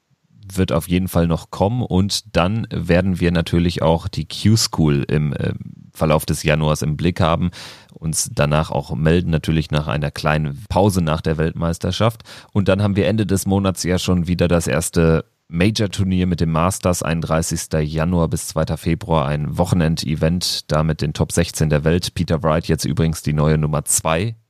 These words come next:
hinter Van Gerven in der Weltrangliste in der Order of Merit. Und dann haben wir natürlich, da wollen wir noch kurz ein paar Wörter drüber verlieren, die Premier League of Darts beginnt Mitte Februar und P-D-C-Chef Barry Hearn hat ja traditionellerweise jetzt nach,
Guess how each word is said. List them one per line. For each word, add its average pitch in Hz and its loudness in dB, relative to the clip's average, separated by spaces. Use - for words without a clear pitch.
hinter 82 2
Van 82 0
Gerven 82 2
in 85 0
der 82 4
Weltrangliste 78 0
in 78 -2
der 73 0
Order 71 2
of - -4
Merit. 82 2
Und 95 0
dann 110 2
haben 117 2
wir 110 0
natürlich, 110 0
da 87 -2
wollen 92 0
wir 92 2
noch 90 -2
kurz - 0
ein 95 0
paar - 0
Wörter 85 0
drüber 80 -2
verlieren, 85 0
die 87 -2
Premier 110 2
League 80 -2
of 80 -6
Darts - -2
beginnt 95 -2
Mitte 92 0
Februar 101 2
und - -4
P-D-C-Chef 98 0
Barry 92 2
Hearn 92 2
hat 85 -4
ja 82 2
traditionellerweise 85 2
jetzt - -4
nach, 85 -2